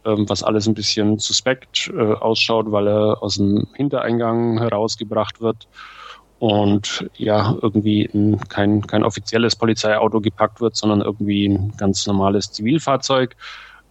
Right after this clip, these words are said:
Ähm, Richard fährt den Beamten hinterher und muss feststellen, dass, äh, ja, es durchaus suspekt ist, denn die Beamten, ähm,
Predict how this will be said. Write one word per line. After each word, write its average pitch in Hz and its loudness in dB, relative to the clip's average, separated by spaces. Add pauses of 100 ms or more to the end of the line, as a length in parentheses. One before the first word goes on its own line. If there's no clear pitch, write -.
(140)
Ähm, 107 2 (340)
Richard 127 0
fährt - -4
den 113 0
Beamten 113 -2
hinterher 120 0 (220)
und 113 -2
muss 110 -2
feststellen, 127 0
dass, - -4 (180)
äh, 107 -2 (440)
ja, 117 0
es - -4
durchaus - 0
suspekt - -4
ist, - -2
denn 113 0 (440)
die 113 0
Beamten, 117 0
ähm, 110 0